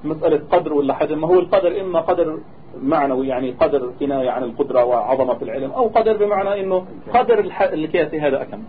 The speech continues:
حجم يعني، فليش ما تختار الكلمة هذا اللي هي حجم، التي تعبر عن حقيقة مدعاك؟ أنا لا أنازعك في أن الله عظيم بمعنى إنه، آه، صفاته عظيمة، إنه قدير،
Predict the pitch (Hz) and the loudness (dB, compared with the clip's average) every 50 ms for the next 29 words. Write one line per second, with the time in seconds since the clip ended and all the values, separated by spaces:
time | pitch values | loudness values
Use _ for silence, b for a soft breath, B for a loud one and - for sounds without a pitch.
0 | - - - 254 240 196 160 143 127 123 113 127 131 - - - - - - - | -14 -2 0 0 0 0 -2 -4 -6 -6 -8 -8 -12 -16 -18 -18 -18 -18 -18 -18
1 | - - - - - - 165 175 226 240 220 214 196 - - - - 208 202 190 | -18 -18 -18 -18 -2 0 4 4 4 4 2 -2 -6 -6 -6 0 2 2 2 2
2 | 175 - 214 208 190 180 175 165 170 175 160 143 147 160 170 - - - - - | 0 -2 -2 -2 -2 -2 -6 -4 -2 -2 0 0 -2 -4 -6 -12 -18 -18 -18 -20
3 | - - - - - - - - 139 139 156 175 170 156 - - 165 151 156 143 | -20 -18 -18 -18 -20 -14 -4 -2 0 2 2 2 2 2 2 0 0 0 0 -2
4 | 139 147 160 156 - - - 147 143 - 196 175 - 175 165 143 147 160 156 - | 0 0 -2 -2 -2 -2 -2 2 2 0 0 0 -2 -2 -2 0 -2 -4 -4 -4
5 | - 156 - 226 220 214 - 170 - - - - - - 143 139 135 127 131 117 | -6 -4 -2 -2 -2 0 0 0 -2 -2 -14 -18 -10 -2 -2 -2 0 0 0 2
6 | 131 139 113 113 - - - - 151 156 214 247 320 262 202 202 185 180 165 156 | 2 2 0 0 -8 -16 -8 -2 0 2 2 2 4 4 4 4 4 2 2 2
7 | 151 135 135 135 - 147 139 135 135 135 139 147 139 - 127 131 127 151 160 147 | 0 -2 -2 0 0 0 0 0 0 2 2 0 0 2 0 0 0 0 0 0
8 | 135 135 135 139 131 131 127 131 127 127 127 123 120 120 117 - - - - - | -2 -2 -2 -2 -2 -2 -4 -4 -6 -6 -4 -4 -4 -6 -6 -10 -16 -18 -18 -18
9 | - - - - 117 113 107 107 107 104 110 110 - 127 - 165 185 220 190 - | -18 -14 -6 -2 0 0 0 0 0 -2 -4 -4 -4 -4 2 2 4 4 4 2
10 | 123 120 - 104 110 117 113 101 90 90 - - - - 127 127 123 113 110 123 | 0 -2 -2 -2 -2 -4 -4 -6 -8 -10 -12 -12 -10 -8 -6 -4 -4 -4 -4 -6
11 | 117 123 131 123 113 107 | -4 -2 -2 -2 -2 -4